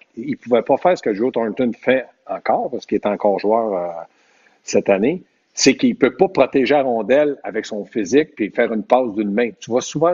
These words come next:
Joe Thornton faire ça parce qu'il est très habile, mais puissant. Mike, il attirait le joueur, puis lui, il savait, là, à deux pieds de lui, là, fallait qu'il passe la rondelle, sinon il se faisait ramasser.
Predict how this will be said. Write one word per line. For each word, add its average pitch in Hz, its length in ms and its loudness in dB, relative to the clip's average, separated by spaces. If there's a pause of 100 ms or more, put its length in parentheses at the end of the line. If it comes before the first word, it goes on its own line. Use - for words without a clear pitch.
Joe 120 160 -4
Thornton 113 380 -2
faire 107 260 -2
ça 156 220 2
parce - 200 -4
qu'il 104 120 -4
est - 80 -20
très 131 260 4
habile, 135 360 2 (220)
mais 110 140 0
puissant. 127 520 -2 (300)
Mike, 139 360 2 (320)
il 123 100 2
attirait 143 440 2
le 127 40 -8
joueur, 139 320 0
puis 135 120 -6
lui, 214 160 0
il 240 40 -4
savait, 180 460 0
là, 117 280 -8
à 123 140 0
deux 175 360 0
pieds 190 300 -4
de 147 140 2
lui, 135 360 -4
là, 147 100 0
fallait 110 240 -4
qu'il - 100 -18
passe 147 260 2
la 131 60 0
rondelle, 123 380 -2
sinon 123 240 -8
il - 20 -16
se - 80 -16
faisait 110 180 -2
ramasser. 110 560 -2